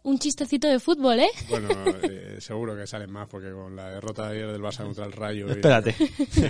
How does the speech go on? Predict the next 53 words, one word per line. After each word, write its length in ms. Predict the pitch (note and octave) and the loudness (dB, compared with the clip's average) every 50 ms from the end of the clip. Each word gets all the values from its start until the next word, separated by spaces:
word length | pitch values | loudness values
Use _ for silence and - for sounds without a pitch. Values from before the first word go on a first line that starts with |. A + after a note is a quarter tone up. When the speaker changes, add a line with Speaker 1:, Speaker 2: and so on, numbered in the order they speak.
| D4 C#4+ G#3 | 2 0 -2
Speaker 2:
¿no? 100 | A3+ C4+ | -2 -4
Me 140 | A3+ - G2+ | -6 -6 -8
estás 220 | - - A#2 A2 | -8 -6 -6 -6
esperando. 420 | A2+ - - G2+ G#2 G2+ G2+ F#2 - - _ _ | -6 -8 -8 -8 -8 -8 -8 -10 -12 -16 _ _
Speaker 3:
Ahora 200 | D3+ E3 F3 E3+ | 6 8 10 10
vamos 180 | D#3+ D3+ C#3+ - | 10 8 6 6
con 160 | - C3 B2 | 4 4 4
ello, 240 | A#2+ A2 G#2 G#2 - | 4 2 0 -2 2
pero 160 | - C#3 D#3 | 4 6 6
antes 260 | E3 D#3 E3+ D#3 D3 - | 6 6 4 2 2 2
quiero 160 | - E3 D3 | 4 4 6
hablar 240 | C#3 C#3 D3+ D3+ D3 | 6 8 6 6 6
de, 280 | C#3 D3 D3+ D3+ D3 - - | 6 6 6 4 4 0 -4
eh, 400 | C3+ C3 B2+ B2+ B2 B2 B2 B2+ | -4 -2 0 2 2 2 2 0
un 80 | C3 | 0
poquito 380 | - C#3+ C3+ C#3+ D3 - D#3 C#3+ | -2 -2 -2 0 0 2 2 4
de 160 | C3+ C3+ B2+ | 4 6 6
Europa 500 | B2 A#2+ B2+ D3 D3+ - - G#2+ G#2+ A2+ | 6 6 6 6 6 6 4 0 0 0
y 40 | A2 | -2
de 100 | A2+ - | -4 -4
por 160 | - G#2+ A2 | -4 -4 -4
qué 80 | - B2+ | -2 -2
hemos, 400 | B2+ B2 B2 A#2+ A#2 A#2 A#2 - | 0 0 0 0 0 -2 -2 -4
por 120 | A#2+ A#2 | -4 -4
qué 80 | - B2 | -4 -4
elegimos 360 | A#2+ B2 - C#3 B2+ A#2+ A2+ | -6 -4 -4 -4 -4 -2 -2
este 300 | C3 B2 - B2+ B2 A#2 | -4 -4 -2 -2 -2 -2
tema 200 | - B2+ C3 A#2+ | -2 -4 -4 -2
justo 320 | - C3+ - - - - G2 | 0 2 2 4 2 2 2
ahora. 280 | C3 D#3 B2+ - - - - - _ _ - - - - - - - - - - - | 2 0 0 0 -6 -12 -20 -20 _ _ -16 -16 -14 -12 -12 -14 -14 -16 -18 -2 4
Eh, 680 | E3 D3 C#3+ C#3 C3+ C3+ C3+ C3+ C3 C3 C3 C3 B2+ C3 - | 6 8 8 8 8 8 8 6 6 6 6 6 4 2 4
bueno, 260 | D#3 E3+ F#3 D#3 A#2+ | 6 6 6 8 6
realmente 340 | B2+ C3+ D3+ E3+ F#3 F3 G3 | 4 4 6 6 6 6 4
esto 220 | F#3+ - - G3+ | 4 6 8 10
lo 60 | G3 F3+ | 10 10
elegimos 380 | D3 C#3 - D3 D#3+ E3+ E3 | 10 10 8 8 6 8 8
hace 120 | E3 F3 F3+ | 6 6 4
unas 400 | F3 F3 E3+ E3 D#3+ D#3+ D#3 - | 4 4 6 6 6 6 6 6
semanas 260 | E3 D#3+ F3+ G3 - | 4 4 4 4 4
porque 220 | E3 C3+ - B2+ | 4 2 4 4
vimos 240 | B2+ B2+ C#3+ D3+ - | 4 4 4 2 2
que 100 | - C3 | 0 0
podría 280 | - A2 A#2 A#2 A2+ A2+ | 2 0 2 2 2 2
haber, 440 | A#2+ A#2+ A2+ A2 A#2 - - A2+ - | 2 2 0 -2 -6 -8 -8 -6 -4
eh, 80 | B2+ A#2+ | -2 -2
hay 180 | A2+ A#2+ A#2+ A2+ | -2 -2 -2 -4
gente 260 | - - B2+ A#2+ A#2+ | -4 -4 -4 -2 0
que 80 | A#2+ A#2 | 0 0
dice 240 | B2+ A#2+ - A#2+ | 0 0 -2 -4
que 120 | - - - | -4 -4 -4
puede 140 | - G#2 G2+ | -4 -2 -2
haber 120 | G#2+ A2 | -2 -2
una, 460 | A2 A2 A2 A2 A2 A2 G#2+ G#2 G#2+ | -2 -4 -4 -4 -4 -4 -6 -6 -10